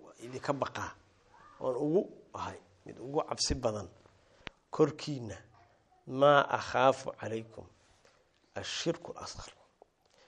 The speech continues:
Shirkiga asqarka ahi waa akhwaf alladhi akhaafu calaykum. Kan idinka baqanayo waa shirkiga yar.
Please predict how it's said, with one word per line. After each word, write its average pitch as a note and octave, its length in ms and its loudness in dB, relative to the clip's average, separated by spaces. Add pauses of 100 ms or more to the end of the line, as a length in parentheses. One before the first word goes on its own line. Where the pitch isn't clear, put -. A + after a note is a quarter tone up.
(160)
Shirkiga D#3 400 0
asqarka - 480 0
ahi F#2 180 -10 (540)
waa B2+ 240 -4 (140)
akhwaf A#2 440 4 (1400)
alladhi B2+ 460 4
akhaafu - 420 -8
calaykum. - 500 -18 (240)
Kan A#2+ 160 -4
idinka A#2 400 -2
baqanayo C3 500 -2 (840)
waa A2 120 -2
shirkiga - 540 -6
yar. - 180 -20